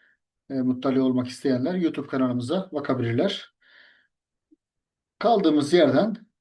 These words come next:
işaretçi kalemimi de alarak devam edeyim.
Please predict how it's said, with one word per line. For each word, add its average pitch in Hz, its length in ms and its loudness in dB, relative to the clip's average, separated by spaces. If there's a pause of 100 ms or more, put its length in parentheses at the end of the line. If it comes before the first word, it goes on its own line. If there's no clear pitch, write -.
(120)
işaretçi 147 560 0
kalemimi 127 400 2
de 127 60 0
alarak 147 640 -2 (240)
devam 143 420 4
edeyim. 131 420 -2